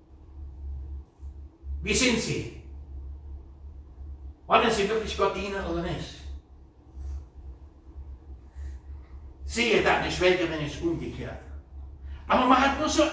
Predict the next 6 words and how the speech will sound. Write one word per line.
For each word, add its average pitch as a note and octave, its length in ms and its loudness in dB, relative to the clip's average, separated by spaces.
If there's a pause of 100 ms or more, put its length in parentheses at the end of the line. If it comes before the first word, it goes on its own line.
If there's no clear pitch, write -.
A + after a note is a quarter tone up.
(220)
so D#4 200 6 (180)
wenig F4 680 8
gebraucht, A#3+ 540 4 (1200)
damit C4+ 240 12
die C#4 100 10
Leute C#4 280 12